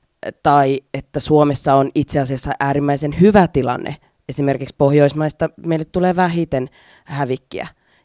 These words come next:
ja meidän hävikkimäärät kansallisesti on melko pieniä, niin me ei kuitenkaan voida niin kuin jäädä siihen omaan lintukotomme, että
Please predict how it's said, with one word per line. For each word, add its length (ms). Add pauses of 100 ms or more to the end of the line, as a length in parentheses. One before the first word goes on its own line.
ja 200 (200)
meidän 360
hävikkimäärät 1040 (220)
kansallisesti 880
on 200
melko 240
pieniä, 480 (520)
niin 380 (800)
me 140
ei 80
kuitenkaan 440
voida 260
niin 220
kuin 340
jäädä 400
siihen 460
omaan 380
lintukotomme, 800
että 340